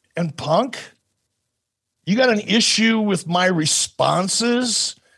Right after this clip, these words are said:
when I'm asked a question or when somebody from your organization decides to use their platform to take a swing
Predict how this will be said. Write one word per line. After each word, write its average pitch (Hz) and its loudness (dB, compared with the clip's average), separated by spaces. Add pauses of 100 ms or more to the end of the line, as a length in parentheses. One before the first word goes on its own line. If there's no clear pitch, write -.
(140)
when 165 2
I'm 151 2
asked 160 -2
a 156 -4
question 196 0 (460)
or 151 4
when 139 -2
somebody 170 2
from 151 -2
your 151 0
organization 156 -2
decides 147 0
to 135 -8
use 139 0
their 139 4
platform 147 0
to 135 -6
take - -2
a 110 -6
swing 147 4